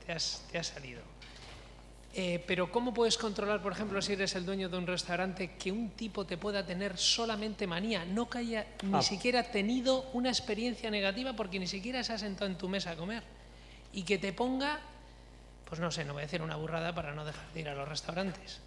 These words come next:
Speaker 2: Eh, realmente no.
Speaker 1: Ese, ese calumnia que algo queda, ¿cómo, cómo, cómo, cómo lo evitas?
Speaker 2: ¿Cómo lo?
Speaker 1: ¿Cómo lo evitas? Quiero
Speaker 2: No,
Speaker 1: decir,
Speaker 2: no,
Speaker 1: estás
Speaker 2: bueno,
Speaker 1: entrando en el
Speaker 2: a ver,
Speaker 1: mundo de la libertad de expresión, incluso.
Speaker 2: es, en todo caso, o sea, la respuesta sencilla es no puedes.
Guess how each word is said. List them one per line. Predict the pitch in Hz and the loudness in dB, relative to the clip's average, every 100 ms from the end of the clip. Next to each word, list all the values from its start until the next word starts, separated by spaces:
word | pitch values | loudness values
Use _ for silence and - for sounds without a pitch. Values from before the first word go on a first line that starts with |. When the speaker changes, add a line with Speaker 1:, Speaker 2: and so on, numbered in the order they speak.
| - | -14
Speaker 2:
Eh, | - 165 147 | -10 -4 8
realmente | 160 165 156 | 12 12 12
no. | 226 | 10
Speaker 1:
Ese, | 262 262 - | 12 10 8
ese | 262 269 | 6 6
calumnia | 254 240 240 233 220 | 4 2 4 2 2
que | |
algo | 220 214 220 | 2 2 2
queda, | 254 262 247 220 | 2 0 -2 -2
¿cómo, | 240 233 | -4 -4
cómo, | - 240 220 | -2 -2 -2
cómo, | - 247 226 196 | 0 2 2 0
cómo | 233 220 | 0 2
lo | 180 | 0
evitas? | 151 127 - - - - - | -2 -6 -12 -14 -14 -14 0
Speaker 2:
¿Cómo | 139 | 8
lo? | 147 196 - - - | 8 8 4 -10 4
Speaker 1:
¿Cómo | 247 247 | 8 10
lo | 233 | 8
evitas? | 214 233 - 151 | 6 2 -4 -10
Quiero | - 190 180 | -4 0 2
Speaker 2:
No, | |
Speaker 1:
decir, | 107 104 | 4 4
Speaker 2:
no, | 113 | 4
Speaker 1:
estás | - 147 | 4 12
Speaker 2:
bueno, | 165 | 12
Speaker 1:
entrando | 123 233 240 233 | 12 10 6 6
en | 220 | 8
el | 220 | 12
Speaker 2:
a | |
ver, | 156 | 12
Speaker 1:
mundo | 233 226 | 12 12
de | |
la | 208 | 8
libertad | 196 202 214 | 6 4 4
de | 214 | 2
expresión, | - 190 190 226 | 2 -2 0 0
incluso. | 185 175 226 - | -2 -2 0 8
Speaker 2:
es, | 151 147 - | 6 6 0
en | 156 131 | 2 8
todo | 180 180 180 | 12 12 12
caso, | 185 - 214 - | 12 10 4 4
o | |
sea, | 131 139 131 139 156 165 147 131 - | 10 12 10 4 2 4 4 2 -2
la | - 143 | 6 8
respuesta | 143 - 196 - | 8 6 8 10
sencilla | 165 165 156 208 156 | 8 6 6 8 8
es | |
no | 127 131 | 8 6
puedes. | - 104 95 | 6 0 0